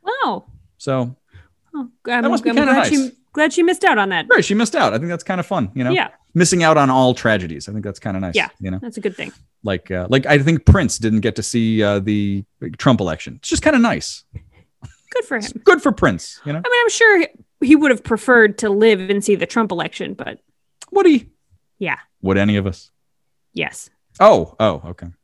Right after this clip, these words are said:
Speaker 2: All right, well, if you say so.
Speaker 1: Yes, all of us.
Speaker 2: I think that's it. I can't think of any other film awards.
Speaker 1: Yeah. All right. So, uh, listeners, let us know what you think of Naked Gun thirty-three and a third.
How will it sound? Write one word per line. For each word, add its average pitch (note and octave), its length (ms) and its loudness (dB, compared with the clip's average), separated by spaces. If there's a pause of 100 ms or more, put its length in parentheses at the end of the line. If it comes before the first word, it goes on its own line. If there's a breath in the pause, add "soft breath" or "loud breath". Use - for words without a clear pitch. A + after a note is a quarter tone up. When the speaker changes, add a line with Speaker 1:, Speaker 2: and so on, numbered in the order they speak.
Speaker 2:
All C4 100 2
right, B3+ 140 2
well, B3 80 0
if A3+ 60 2
you C4 80 2
say G#3 140 -6
so. - 160 -14 (420 loud breath)
Speaker 1:
Yes, A3+ 240 2
all G3+ 160 6
of E3 100 -4
us. - 200 -4 (1080 loud breath)
Speaker 2:
I D#3+ 80 2
think G3+ 120 4
that's G3 140 2
it. C3+ 120 4
I A#2 80 4
can't F3 140 0
think D#3 100 2
of D3+ 80 2
any D3+ 100 2
other C#3+ 100 2
film D3 180 -2
awards. C#3+ 360 -4 (300)
Speaker 1:
Yeah. D4 180 0 (400)
All C4 100 -2
right. D#4+ 260 2
So, A#3+ 500 4 (120)
uh, G#3+ 260 6
listeners, A3 520 -2
let B3 220 4
us B3+ 180 0
know B3 340 2
what A#3+ 280 0
you A#3 160 -2
think C#4+ 400 0 (120)
of A3 200 0
Naked A#3 320 0
Gun A#3+ 200 -2
thirty-three A#3+ 380 -2
and A#3+ 100 -2
a A#3 40 -12
third. D4+ 320 -4